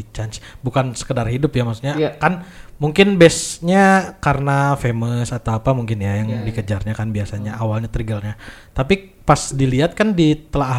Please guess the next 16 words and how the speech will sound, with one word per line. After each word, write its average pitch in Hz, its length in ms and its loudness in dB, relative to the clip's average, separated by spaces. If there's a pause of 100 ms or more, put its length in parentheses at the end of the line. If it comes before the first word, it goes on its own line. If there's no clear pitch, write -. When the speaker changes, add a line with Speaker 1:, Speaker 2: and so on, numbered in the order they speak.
Speaker 1:
lagi 143 400 -2
banyak 123 400 -2
banget 139 220 -2
tuh 185 100 2
elemennya. 160 480 2 (400)
Speaker 2:
Oke. - 380 -14
Speaker 1:
Bahkan 123 300 4
dunia 131 580 0
dari 120 260 0
industri 120 420 -2
game, 117 280 -2
eh, 131 200 -6
industri 131 540 -2
game 120 240 0
aja 117 180 0
sendiri 135 360 2